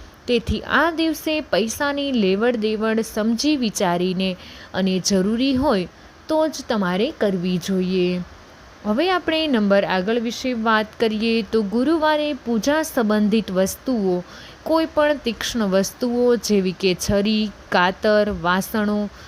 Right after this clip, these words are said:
વગેરેની ખરીદી ન કરવી જોઈએ, જેના કારણે સ્વાસ્થ્ય અને ધનની દેવી માતા લક્ષ્મી પણ ગુસ્સે થાય છે.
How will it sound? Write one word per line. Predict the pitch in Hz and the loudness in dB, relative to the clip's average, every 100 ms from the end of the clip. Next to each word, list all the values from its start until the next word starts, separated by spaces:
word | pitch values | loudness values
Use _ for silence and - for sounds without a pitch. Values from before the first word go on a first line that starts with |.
| - - | -20 -2
વગેરેની | 214 240 320 311 311 302 311 | 0 2 0 2 0 -2 -6
ખરીદી | - 240 202 190 226 349 | -2 0 2 0 -2 -2
ન | 254 214 | 0 2
કરવી | 180 190 175 180 180 | 2 0 0 0 -2
જોઈએ, | 196 185 180 180 175 175 - - - - | -2 -2 0 0 -2 -4 -12 -20 -20 -2
જેના | 214 202 214 | 2 2 2
કારણે | 226 285 277 202 185 | 2 2 4 2 0
સ્વાસ્થ્ય | 185 - 214 214 - - 320 | -2 -2 -2 -2 -4 -2 -2
અને | - 277 285 269 | -2 -2 -2 -2
ધનની | 220 214 233 277 277 | 2 2 2 0 -2
દેવી | 240 214 196 208 | 0 0 0 0
માતા | 196 185 180 196 | 0 -2 -2 -2
લક્ષ્મી | 190 190 - - 302 | 2 2 0 -6 -6
પણ | - 285 285 | -2 -2 0
ગુસ્સે | 202 185 - 247 | -2 -2 0 0
થાય | 240 247 240 240 | 2 0 0 -2
છે. | - 240 | -4 -4